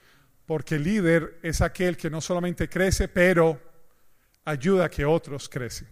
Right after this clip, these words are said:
crezcan. No es el que se desarrolla, pero ayuda a que otros se desarrollen.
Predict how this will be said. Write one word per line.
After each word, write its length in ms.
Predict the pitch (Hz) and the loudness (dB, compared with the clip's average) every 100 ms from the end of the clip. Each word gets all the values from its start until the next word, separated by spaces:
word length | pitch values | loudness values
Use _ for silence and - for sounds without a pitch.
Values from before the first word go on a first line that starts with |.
| - | -6
crezcan. 520 | 156 147 - 110 120 - - _ | -2 0 -2 -8 -14 -20 -20 _
No 80 | 160 | 4
es 100 | - | 4
el 100 | 180 | 4
que 140 | 175 | 2
se 140 | - 160 | 0 -2
desarrolla, 500 | 147 165 185 190 - | 0 2 4 4 2
pero 160 | 147 | 0
ayuda 260 | 143 165 180 | 0 0 0
a 40 | |
que 100 | - | 0
otros 220 | 151 160 | -2 -4
se 80 | - | -8
desarrollen. 640 | 170 - 175 175 208 156 | -8 -8 -4 -4 -4 -8